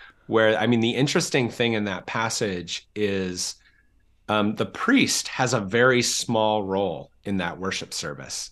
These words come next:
It is really the farmer who comes forward, he brings his gift, he says a prayer, um, he is the center of the worship service. Um, and then he, he takes the first fruits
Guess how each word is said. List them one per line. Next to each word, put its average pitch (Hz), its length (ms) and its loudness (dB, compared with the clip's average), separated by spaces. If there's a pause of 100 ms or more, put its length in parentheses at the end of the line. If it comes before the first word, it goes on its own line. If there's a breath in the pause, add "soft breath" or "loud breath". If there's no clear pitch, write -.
It 113 140 0
is 107 180 0
really 110 260 2
the 92 140 -6
farmer 117 720 0
who 101 100 -2
comes 107 380 -4
forward, 92 500 -2
he 92 140 -8
brings 95 420 -4
his 113 200 -4
gift, 95 480 -4 (420 soft breath)
he 113 260 0
says 110 320 0
a 120 60 -2
prayer, 90 680 -4 (460 soft breath)
um, 92 460 0 (100)
he - 240 2
is 127 160 4
the 98 100 -4
center 110 500 0
of 92 140 -6
the 92 100 -8
worship 101 400 -6
service. 78 680 -8 (180)
Um, 90 340 -4 (120)
and 101 200 -4
then 107 320 0 (480 soft breath)
he, 113 340 -2
he - 180 -4
takes 151 380 0
the - 120 0
first - 400 -2
fruits - 680 0